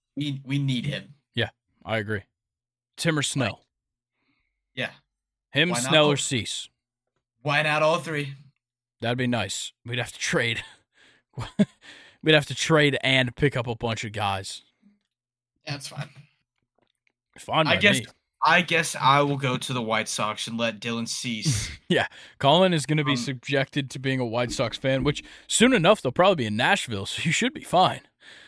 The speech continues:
Speaker 1: Oh,
Speaker 2: <laughs>
Speaker 1: shit. Grayson, we're gonna spend way too much time up there.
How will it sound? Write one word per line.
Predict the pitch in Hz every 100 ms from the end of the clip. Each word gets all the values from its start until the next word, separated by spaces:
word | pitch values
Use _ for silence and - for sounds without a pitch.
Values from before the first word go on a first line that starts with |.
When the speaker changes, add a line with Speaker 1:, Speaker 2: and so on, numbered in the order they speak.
| - -
Speaker 1:
Oh, | 269 262 262 254 247 269 214 247 220 -
Speaker 2:
<laughs> | 190 - 233
Speaker 1:
shit. | 269 214 220 - - 220 - _ _ _ _ _ _ _ _
Grayson, | - 165 156
we're | 151
gonna | 160
spend | 139 139 120 113
way | 120
too | 117 127
much | 107 -
time | 120 110
up | 104 -
there. | 107